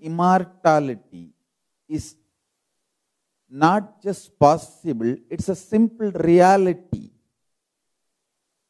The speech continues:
Understand? Hindu tradition knows the science. Many people have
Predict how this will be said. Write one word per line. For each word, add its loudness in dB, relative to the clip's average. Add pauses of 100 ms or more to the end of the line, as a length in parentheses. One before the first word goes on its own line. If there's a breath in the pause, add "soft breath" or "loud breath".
(1200)
Understand? -12 (420)
Hindu -2
tradition -4 (1600)
knows 2
the -10
science. -6 (1080)
Many -2
people -4
have 2